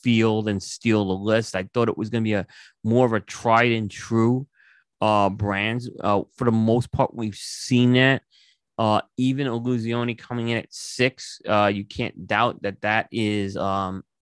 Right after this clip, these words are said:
you know, still a brand that's been on this list for a long time. Dion's had a great track record,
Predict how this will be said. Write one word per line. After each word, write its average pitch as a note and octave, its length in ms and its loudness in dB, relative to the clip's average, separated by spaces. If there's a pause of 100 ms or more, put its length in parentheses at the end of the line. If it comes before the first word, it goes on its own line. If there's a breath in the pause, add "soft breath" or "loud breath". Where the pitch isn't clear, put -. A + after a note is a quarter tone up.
(1080 loud breath)
you B2 80 -2
know, G#2+ 60 2
still B2+ 380 0
a A2+ 120 2
brand A#2 420 0
that's G2+ 120 -6
been B2 300 -4
on A2+ 320 0
this A2 260 -2
list A2 300 -2
for G2 160 0
a G2 60 -2
long G2+ 280 -2
time. F#2+ 280 -4
Dion's A2 420 0
had G2+ 160 -2
a F#2+ 100 -6 (180)
great A2 520 2
track G#2+ 380 0
record, F#2 420 -6